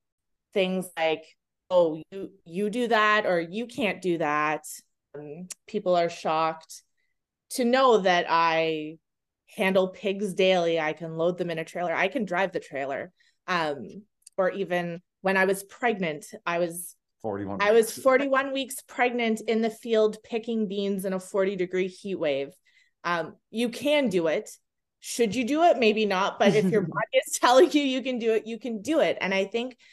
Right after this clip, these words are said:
Speaker 1: women in farming and women just in general just need to be advocates for themselves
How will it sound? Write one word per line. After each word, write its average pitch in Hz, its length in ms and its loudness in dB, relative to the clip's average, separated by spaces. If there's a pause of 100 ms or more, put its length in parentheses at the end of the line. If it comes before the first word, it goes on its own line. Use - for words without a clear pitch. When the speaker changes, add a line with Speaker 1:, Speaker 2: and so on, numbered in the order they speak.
(240)
Speaker 1:
women 247 680 2 (300)
in 214 220 2
farming 196 580 0
and 202 340 -4
women 214 460 2
just 208 260 -12
in 190 120 0
general 185 360 0
just 185 240 -8
need 220 160 -4
to 226 80 -6
be 254 140 -6
advocates 190 540 -6
for - 120 -8
themselves 160 720 -4